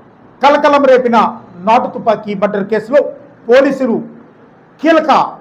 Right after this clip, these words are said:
విజయాన్ని అయితే సాధించారని ఈ సందర్భంగా మనం చెప్పుకోవచ్చు. విజయనగరం డీఎస్పీ ఎం శ్రీనివాసరావు, కొత్తవలస సీఐ షణ్ముఖరావు నేతృత్వంలోని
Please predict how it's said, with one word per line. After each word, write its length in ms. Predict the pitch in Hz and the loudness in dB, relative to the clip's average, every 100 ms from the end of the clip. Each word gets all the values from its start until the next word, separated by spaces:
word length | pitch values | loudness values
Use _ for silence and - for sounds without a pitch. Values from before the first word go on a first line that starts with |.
| - | -18
విజయాన్ని 460 | 156 165 254 226 | -14 -2 -2 0
అయితే 300 | 214 208 202 - - | -2 0 -2 -2 -4
సాధించారని 520 | 214 202 196 214 202 196 | -2 -2 -2 -2 0 -2
ఈ 100 | 202 | -6
సందర్భంగా 760 | 202 202 202 202 202 - - - _ _ 202 | -2 -2 -2 0 0 -2 -12 -20 _ _ -4
మనం 220 | 220 196 | -4 -2
చెప్పుకోవచ్చు. 540 | 220 - 233 247 294 302 - - _ _ _ _ _ _ 247 | -6 -2 0 0 -2 -10 -12 -20 _ _ _ _ _ _ -6
విజయనగరం 640 | 262 330 311 285 285 285 - - _ 170 | -2 0 2 2 2 -2 -10 -20 _ -6
డీఎస్పీ 600 | 269 285 285 285 269 269 196 | 0 0 0 -6 -10 -8 -8
ఎం 140 | 214 | -8
శ్రీనివాసరావు, 600 | 220 233 226 226 226 262 254 - - | -6 -4 0 -2 0 -2 -4 -18 -8
కొత్తవలస 580 | 254 262 294 277 269 - | -4 2 2 2 -2 -6
సీఐ 240 | 233 226 220 - - - _ _ _ - | -4 -2 -4 -8 -20 -20 _ _ _ -2
షణ్ముఖరావు 600 | 240 247 269 254 247 190 | 0 0 0 2 2 2
నేతృత్వంలోని 800 | 208 214 226 - 202 240 262 | -2 -2 -6 -4 0 2 2